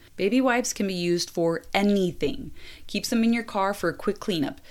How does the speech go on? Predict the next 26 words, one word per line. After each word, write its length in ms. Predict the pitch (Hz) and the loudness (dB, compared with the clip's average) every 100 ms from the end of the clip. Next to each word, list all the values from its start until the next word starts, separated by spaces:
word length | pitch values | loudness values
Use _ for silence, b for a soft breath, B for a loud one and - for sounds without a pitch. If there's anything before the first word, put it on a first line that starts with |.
| B B | B B
And 120 | 170 | -2
if 120 | 160 | 0
you 80 | 196 | 2
have 120 | 185 170 | 0 2
kids 300 | 240 220 214 | 4 4 2
who 80 | |
have 80 | 143 | -2
sticky 380 | - 165 - 156 | -2 -4 -2 2
hands 400 | 233 226 226 220 | 4 4 4 2
or 120 | - | 0
barbecue 400 | 151 156 156 160 | 0 0 -2 -6
sauce 300 | 147 151 151 | -2 -2 -2
covered 340 | - 160 151 139 | -2 -2 0 -2
face, 480 | - 254 247 247 - B B | 2 4 4 0 -6 B B
then 140 | 180 | -2
these 160 | 180 170 | 0 0
baby 240 | 170 165 | -2 0
wipes 280 | 170 160 - | 0 0 0
are 200 | 160 160 | -2 0
a 80 | - | 0
lifesaver. 800 | 165 151 147 139 - - - - B B B B | -2 -2 -2 -4 -6 -8 -10 -12 B B B B
It's 220 | - 214 | -4 -2
basically 560 | 247 262 254 254 233 - | 0 0 0 -2 -2 0
a 100 | 160 | -2
cloth 420 | - 170 214 226 | 0 0 0 -4
wipe, 380 | 160 147 160 | -2 -2 -2